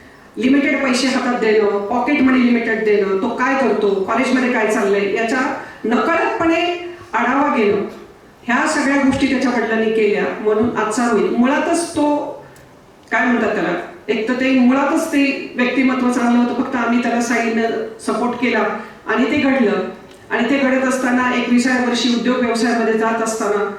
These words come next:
फक्त एकविसाव्या वर्षी उद्योग व्यवसाय सांभाळणं सोपी गोष्ट नव्हती.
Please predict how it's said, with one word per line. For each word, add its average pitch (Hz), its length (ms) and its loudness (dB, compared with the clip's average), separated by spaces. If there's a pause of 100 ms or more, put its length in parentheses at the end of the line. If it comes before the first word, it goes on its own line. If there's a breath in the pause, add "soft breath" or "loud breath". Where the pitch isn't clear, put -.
(340 loud breath)
फक्त 269 200 -2
एकविसाव्या 277 600 2
वर्षी 262 300 2 (100)
उद्योग 247 200 2
व्यवसाय 240 340 2
सांभाळणं 226 520 0
सोपी 240 340 -2
गोष्ट 208 260 0
नव्हती. 180 460 -4